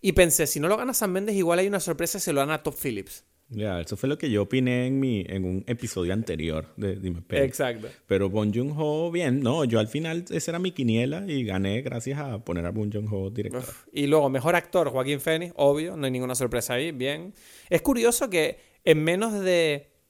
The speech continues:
Speaker 1: en menos de once años ha habido dos actores distintos que han ganado interpretando al Joker.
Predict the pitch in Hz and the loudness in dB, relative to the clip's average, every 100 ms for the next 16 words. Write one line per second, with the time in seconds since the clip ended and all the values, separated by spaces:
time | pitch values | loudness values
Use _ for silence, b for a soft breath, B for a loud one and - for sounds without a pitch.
0 | _ _ _ 156 151 151 214 220 196 180 | _ _ _ -4 0 0 0 2 4 4
1 | 170 - 170 180 - 175 180 214 240 - | 2 2 0 2 0 2 2 -2 -4 0
2 | 170 180 143 170 214 214 - 208 202 180 | 0 2 2 2 0 -2 0 0 0 -4
3 | 151 196 208 220 190 180 175 180 196 220 | -4 -4 -2 -2 -2 -2 -2 0 0 -2
4 | 269 - _ - 151 156 143 147 170 156 | -4 -10 _ -6 -2 -2 0 0 -2 0
5 | 123 107 | -2 -4